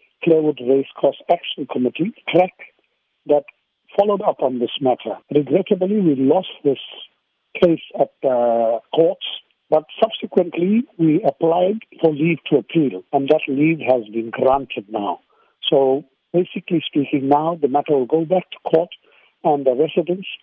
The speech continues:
of the area are appealing the matter in that the judge has erred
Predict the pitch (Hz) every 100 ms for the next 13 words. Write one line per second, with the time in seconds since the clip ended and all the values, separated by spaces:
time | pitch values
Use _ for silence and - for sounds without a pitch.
0 | 185 185 - 139 143 143 143 151 170 135
1 | 117 - 170 170 151 123 113 120 - 135
2 | 139 120 123 - - 110 151 156 127 117
3 | - 165 165 127